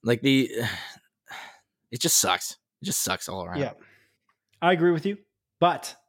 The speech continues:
Speaker 2: back to Dune, super happy that he was able to pull this off. He
Speaker 1: Yeah,
Speaker 2: made
Speaker 1: me
Speaker 2: a,
Speaker 1: too.
Speaker 2: he wrote an article in Variety, like, the Variety, uh, website, like, publicly stating that he wrote it himself, how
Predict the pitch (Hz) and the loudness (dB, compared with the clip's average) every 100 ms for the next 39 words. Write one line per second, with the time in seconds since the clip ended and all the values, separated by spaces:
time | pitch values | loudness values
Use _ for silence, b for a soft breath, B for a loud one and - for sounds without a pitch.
0 | _ 156 170 - 175 147 147 151 156 - | _ 2 2 2 0 2 2 2 -2 -8
1 | _ _ _ - 180 170 156 - _ _ | _ _ _ -4 -2 0 -4 -6 _ _
2 | - 131 123 131 117 113 113 113 107 104 | -8 -6 -4 -4 -4 -6 -6 -6 -8 -10
3 | 113 95 110 95 - - 196 302 605 605 | -12 -12 -12 -12 -12 -14 -4 2 4 6
4 | 254 233 208 466 233 160 - 175 190 185 | 6 4 4 2 -2 -4 -12 -6 -2 4
5 | 226 247 226 233 226 180 165 143 151 175 | 4 4 4 2 4 2 2 2 2 2
6 | 156 104 - _ 127 - 139 127 131 135 | 0 -4 -14 _ -14 -4 -2 -2 0 4
7 | 139 135 123 117 _ _ _ _ 147 131 | 4 4 0 -4 _ _ _ _ -20 -20
8 | - _ _ _ 143 135 127 110 - 120 | -20 _ _ _ -2 0 0 -2 -4 -6
9 | 113 - b b b _ _ _ - 139 | -6 -8 b b b _ _ _ -2 2
10 | 139 139 143 123 - 135 135 110 107 - | 2 2 2 0 2 2 4 2 -2 2
11 | 139 135 131 120 110 - 123 127 - - | 4 4 4 2 -2 -2 0 0 -4 -16
12 | b b b - 127 123 117 113 | b b b -6 0 2 2 -2